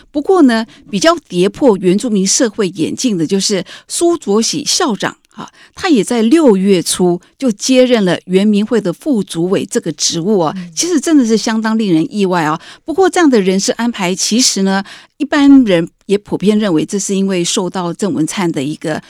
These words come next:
拔擢和提携，好，所以让这个苏佐喜校长能够进入到中央原民会。只不过呢，就是人算不如天算啊，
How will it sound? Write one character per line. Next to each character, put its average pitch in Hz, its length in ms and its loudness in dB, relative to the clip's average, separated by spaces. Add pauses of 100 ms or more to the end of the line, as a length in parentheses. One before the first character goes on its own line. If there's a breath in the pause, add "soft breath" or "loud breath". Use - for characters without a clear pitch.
(220 soft breath)
拔 175 260 -4
擢 170 260 -6
和 185 200 -6
提 160 240 -4
携， 160 400 -4 (120 soft breath)
好， 170 180 -10
所 208 140 0
以 196 60 2
让 185 240 -2
这 175 120 -6
个 160 220 -4 (200 loud breath)
苏 226 160 -6
佐 190 140 0
喜 160 140 -4
校 180 180 -2
长 123 180 -4
能 - 80 -2
够 180 140 -2
进 208 180 -2
入 180 140 -2
到 156 180 -4
中 175 260 -2
央 170 180 2
原 165 160 -4
民 147 180 -4
会。 160 240 -8 (1400 loud breath)
只 254 100 0
不 294 140 -2
过 349 240 4
呢， 226 340 4
就 285 120 -2
是 254 100 -2
人 202 260 4
算 294 280 4
不 269 140 0
如 190 200 2
天 214 340 2
算 208 320 4
啊， 151 160 0